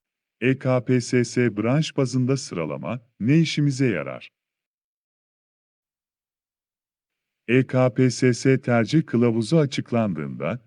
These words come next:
kura, lise, ön lisans ve lisans mezunlarına ayrılan kadro adetleri önemli olduğu gibi, bölümümüzden açılan kadro sayısı da bizim için önemlidir. Bölümümüzden kadro açılmışsa, ilk başvuru yapacağımız bilgi,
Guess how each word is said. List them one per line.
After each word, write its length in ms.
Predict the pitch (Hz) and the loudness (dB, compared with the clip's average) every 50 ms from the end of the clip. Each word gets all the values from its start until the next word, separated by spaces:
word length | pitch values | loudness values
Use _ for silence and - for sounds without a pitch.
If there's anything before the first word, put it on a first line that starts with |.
| _ _ | _ _
kura, 480 | - 110 110 110 117 117 117 - _ _ - | -4 -2 0 2 2 2 0 -4 _ _ -4
lise, 520 | 92 104 107 - - - 78 87 113 120 _ _ | -2 -2 -2 -2 -4 -4 -4 -4 -4 -6 _ _
ön 220 | - 123 143 160 160 | 0 2 4 6 4
lisans 540 | 147 135 - - 131 131 143 135 - - - | 4 2 2 0 0 2 0 0 -2 -2 0
ve 120 | 131 117 | 0 2
lisans 500 | 113 107 - - 127 139 160 160 - - | 0 -2 -2 -2 0 0 0 0 0 0
mezunlarına 720 | 135 131 123 110 104 120 120 120 120 117 113 123 143 160 | 0 0 0 0 0 2 2 2 2 2 2 2 0 0
ayrılan 500 | 151 135 123 120 107 113 120 120 120 117 | 0 0 0 0 2 2 2 2 2 2
kadro 440 | 113 - 127 143 160 151 151 151 147 | 0 0 0 2 2 2 4 4 4
adetleri 560 | 143 131 127 113 123 117 - - 117 117 160 | 4 4 4 2 0 -2 0 0 2 4 4
önemli 380 | 160 143 131 127 127 123 131 151 | 4 4 4 4 4 4 4 4
olduğu 420 | 165 156 143 139 - 131 120 110 | 4 4 4 4 4 2 0 0
gibi, 380 | - - - 64 71 90 120 127 - _ _ _ _ - | -2 -4 -10 -8 -6 -6 -6 -6 -8 _ _ _ _ 0
bölümümüzden 680 | 98 120 120 123 123 123 123 123 117 107 - 156 160 156 | 2 4 4 4 4 4 4 4 2 2 2 2 2 2
açılan 440 | 147 - - 139 135 135 127 123 | 2 0 0 0 2 2 2 2
kadro 400 | 107 - 139 147 160 143 151 156 | 0 0 0 0 2 2 2 0
sayısı 460 | 143 - - 131 127 120 - - 139 104 | 0 2 2 2 2 2 0 -4 -2 0
da 180 | 127 120 98 | 0 0 0
bizim 280 | 107 110 104 160 165 160 | -2 -2 0 2 4 4
için 260 | 151 - - 151 143 | 2 2 0 0 0
önemlidir. 760 | 127 110 104 95 87 78 73 69 64 - 62 - - - _ _ _ _ _ _ _ _ _ _ _ _ _ _ _ _ _ _ _ _ _ _ _ _ _ _ _ _ _ _ - | 0 0 0 -2 -2 -4 -4 -6 -8 -10 -14 -16 -16 -20 _ _ _ _ _ _ _ _ _ _ _ _ _ _ _ _ _ _ _ _ _ _ _ _ _ _ _ _ _ _ -10
Bölümümüzden 840 | 82 85 107 120 123 123 127 123 123 127 120 107 104 127 127 123 117 | -2 0 2 4 4 6 6 4 4 4 2 2 2 2 2 2 2
kadro 400 | - - 143 160 156 147 151 143 | 0 2 2 2 2 4 4 4
açılmışsa, 960 | 127 113 - - 110 98 80 67 - - - - 69 78 98 127 - _ _ - | 2 2 0 -2 -4 -4 -4 -6 -8 -10 -10 -8 -6 -6 -6 -8 -10 _ _ 0
ilk 320 | 139 156 170 165 - - | 0 2 2 0 0 0
başvuru 420 | - 135 131 123 - - 127 131 147 | 2 2 2 2 0 -2 0 4 4
yapacağımız 840 | 156 143 131 - 127 117 120 127 123 120 117 127 160 156 131 113 | 4 4 4 2 0 0 2 2 2 4 4 2 2 0 0 -2
bilgi, 480 | 117 104 76 71 - 78 85 117 123 | -2 -4 -4 -4 -6 -4 -4 -4 -4